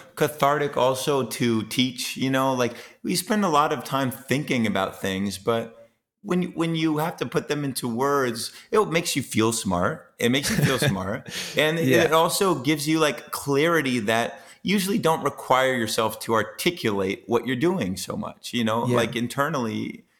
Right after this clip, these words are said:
Speaker 1: you're not required to really articulate it. And when you do articulate it, there are things that you find, and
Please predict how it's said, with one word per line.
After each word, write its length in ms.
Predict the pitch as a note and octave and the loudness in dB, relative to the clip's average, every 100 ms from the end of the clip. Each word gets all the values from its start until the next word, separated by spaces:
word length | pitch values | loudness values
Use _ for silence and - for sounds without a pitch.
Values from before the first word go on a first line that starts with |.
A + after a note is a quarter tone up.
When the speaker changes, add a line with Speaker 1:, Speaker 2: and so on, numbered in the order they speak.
| _ | _
Speaker 1:
you're 100 | C3+ | -2
not 80 | C#3 | 0
required 320 | C3+ - C#3 - | 0 0 0 -2
to 80 | |
really 160 | C3 C3 | -4 -4
articulate 680 | C3+ - G3 C3 G#2 F#2+ F#2+ | -4 -4 -2 0 0 0 0
it. 100 | A#2+ | 0
And 140 | C3 | 0
when 100 | C#3 | -2
you 80 | B2+ | 0
do 180 | D3 G3+ | 0 0
articulate 720 | F3+ - A2 - G2+ G2 A2 | -2 -4 -4 -2 0 0 0
it, 240 | B2+ - - _ - | -4 -6 -20 _ 0
there 160 | B2+ C3 | 4 4
are 160 | B2+ | 4
things 340 | C3 C3 C3 A#2+ | 0 -4 -2 -2
that 160 | B2+ | -2
you 140 | - A#2 | -2 -2
find, 680 | - C3 C#3+ A2+ G#2+ B2+ - _ _ _ | 0 0 -2 -4 -2 -4 -10 _ _ _
and 480 | A#2 A#2+ A#2 A#2+ A#2 | 0 2 2 0 -4